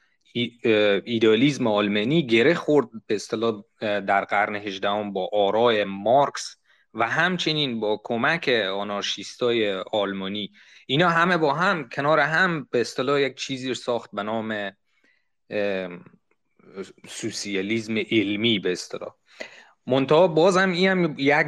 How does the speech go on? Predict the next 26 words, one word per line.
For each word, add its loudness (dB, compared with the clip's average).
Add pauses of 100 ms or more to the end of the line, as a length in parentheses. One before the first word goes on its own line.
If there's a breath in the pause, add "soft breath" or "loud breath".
جریانه، -8
یعنی -6
در 0
غرب 2
هم 0
خود 2
این 2
یک -2
جریانه. 0
ما -2
جریان‌های -4
مختلف -6 (460)
چپگرا -2
داشتیم، -4 (1400 soft breath)
اه، 2
که 2
حالا 4
بیشتر -2
کار 2
من 0
در 2
حوزهٔ، 0
اه، -12
تفکر -2
چپ -2
بوده -14